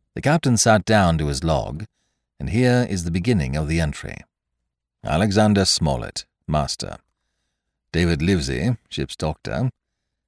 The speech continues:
Abraham Gray, carpenter's mate. John Trelawney,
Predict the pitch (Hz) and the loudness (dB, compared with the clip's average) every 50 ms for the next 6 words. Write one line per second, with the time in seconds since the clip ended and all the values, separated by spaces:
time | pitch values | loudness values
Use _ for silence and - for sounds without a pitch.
0 | _ _ _ - 69 80 73 80 78 85 80 80 78 - 87 92 82 71 67 67 | _ _ _ -2 -2 0 0 2 2 2 2 2 2 2 2 2 4 2 2 0
1 | 92 120 - _ _ _ _ _ - - 95 95 - - 73 71 76 62 - - | -2 -2 -4 _ _ _ _ _ 0 0 0 2 0 -2 -6 -6 -8 -10 -10 -8
2 | 60 65 69 135 - _ _ _ _ _ _ _ _ _ _ _ _ _ _ _ | -8 -6 -6 -8 -8 _ _ _ _ _ _ _ _ _ _ _ _ _ _ _
3 | - 95 101 127 139 131 - 120 113 107 90 76 69 64 62 82 120 127 | 0 2 4 4 4 4 4 4 4 4 4 2 0 -2 -2 -2 -4 -4